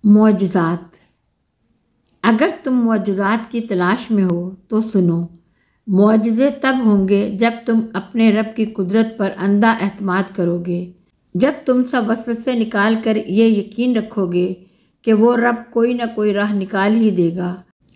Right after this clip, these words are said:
जब तुम खुद को उसकी रज़ा में मुकम्मल ढाल दोगे, जब तुम उसके आगे सर तस्लीम खम कर दोगे, जब तुम अपनी ख्वाहिशात से ज़्यादा उसके हुक्म को अहमियत दोगे और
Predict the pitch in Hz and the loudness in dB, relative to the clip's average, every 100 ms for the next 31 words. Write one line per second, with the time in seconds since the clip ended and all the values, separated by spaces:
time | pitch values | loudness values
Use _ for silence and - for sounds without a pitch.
0 | - 190 269 269 - 269 262 311 254 - | -8 0 0 0 0 0 0 -2 -4 0
1 | 247 240 247 - - 247 208 208 226 214 | 2 2 0 -4 -2 0 2 2 2 2
2 | 214 202 202 196 202 214 202 208 208 190 | 2 -2 -2 0 2 2 2 2 2 2
3 | 180 170 175 185 - _ _ _ - 202 | 0 0 -2 -2 -12 _ _ _ -12 -2
4 | 285 285 - 254 - 226 269 - 226 185 | -2 0 -2 -2 -2 -6 -6 -6 -4 -2
5 | 190 214 220 233 240 226 214 - 208 214 | 0 0 0 0 0 -2 -6 0 2 4
6 | 214 - 240 233 214 175 185 175 180 185 | 0 0 0 2 -2 0 0 2 2 0
7 | 185 _ _ _ _ _ 202 233 277 - | -4 _ _ _ _ _ -2 -2 -2 -4
8 | 262 262 214 214 247 247 220 220 - 208 | -6 -4 -8 -6 -4 -4 -4 -4 -4 -2
9 | 226 240 233 202 196 190 202 190 226 233 | -2 -2 -4 0 0 0 -4 -4 -6 -4
10 | 247 220 190 240 220 220 214 202 196 196 | -2 -2 -2 0 0 0 0 0 0 2
11 | 226 220 180 170 170 175 180 - _ _ | 4 2 0 -2 -2 -6 -6 -14 _ _
12 | _ _ - 214 240 | _ _ -4 0 0